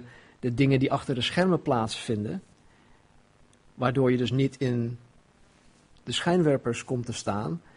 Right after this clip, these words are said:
die dingen die lieten ze achterwege, die, die, daar wilden ze niks mee te maken hebben.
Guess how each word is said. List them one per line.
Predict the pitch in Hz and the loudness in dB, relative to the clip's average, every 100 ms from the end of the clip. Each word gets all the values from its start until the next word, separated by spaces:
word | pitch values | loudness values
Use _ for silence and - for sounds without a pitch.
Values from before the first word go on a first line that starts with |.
| - - - _ - - | -20 -20 -20 _ -20 2
die | 151 | 2
dingen | 147 135 131 | 6 4 4
die | 117 131 127 120 - - - | 2 2 2 -2 -18 -20 -18
lieten | - 135 131 | -2 -2 0
ze | 113 | -6
achterwege, | 131 - 151 160 135 120 | -6 -4 0 2 2 0
die, | 131 | -2
die, | 123 123 120 | 0 0 2
daar | 127 | 2
wilden | 127 123 | 4 2
ze | 117 | 2
niks | 120 117 | 0 0
mee | 120 | -2
te | 113 151 | 2 4
maken | 156 139 120 | 6 4 0
hebben. | 104 120 131 | -6 -8 -12